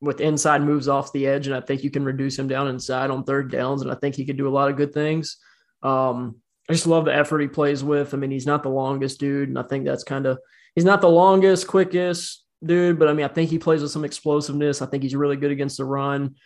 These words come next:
has some power in his hands. So, I mean, I, I mean, he's my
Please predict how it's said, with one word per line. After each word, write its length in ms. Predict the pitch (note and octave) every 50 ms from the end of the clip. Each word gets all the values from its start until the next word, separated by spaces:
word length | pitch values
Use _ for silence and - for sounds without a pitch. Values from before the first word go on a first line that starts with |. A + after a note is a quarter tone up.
| _ _ _
has 160 | - D3 D3
some 120 | - C#3 B2+
power 340 | C#3+ C#3 C#3+ C#3 C#3+ C#3+
in 60 | C#3 C#3
his 120 | C3 B2+
hands. 380 | C#3+ C#3 C#3 C#3 C#3+ C#3+ C#3+ -
So, 100 | D3 C#3
I 80 | C#3
mean, 220 | D3 D3+ D3+ D3 - -
I, 100 | E3 - -
I 40 | F3
mean, 220 | F3 E3+ E3+ D#3+
he's 180 | E3 G#3 G3 D#3+
my 200 | F#3 E3+ D3